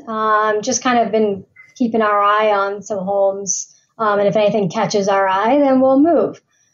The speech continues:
But I guess our questions are sort of, um, with the savings that we have in that brokerage account,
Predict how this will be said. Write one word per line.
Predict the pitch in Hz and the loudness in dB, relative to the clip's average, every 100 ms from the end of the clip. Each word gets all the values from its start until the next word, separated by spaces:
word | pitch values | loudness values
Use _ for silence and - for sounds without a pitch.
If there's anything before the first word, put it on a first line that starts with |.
| - | -2
But | 226 226 | 0 0
I | 233 | 0
guess | 269 269 | 0 0
our | 226 226 | -2 0
questions | 285 285 - 220 214 | -2 0 0 0 2
are | 214 | 0
sort | 214 220 214 | 0 0 2
of, | 214 202 | 2 0
um, | 202 202 196 190 190 - _ _ | -2 -2 -4 -8 -12 -14 _ _
with | - 262 294 - | -4 0 0 0
the | 269 247 240 226 - _ _ _ - | 2 4 2 0 -8 _ _ _ -8
savings | - 285 254 247 | 0 2 4 2
that | 233 233 | 2 2
we | 233 | 2
have | 233 226 | 2 0
in | 220 | 0
that | 214 | -2
brokerage | - 240 233 220 196 | -2 -2 0 -2 -4
account, | 196 214 202 214 | -6 -6 -4 -4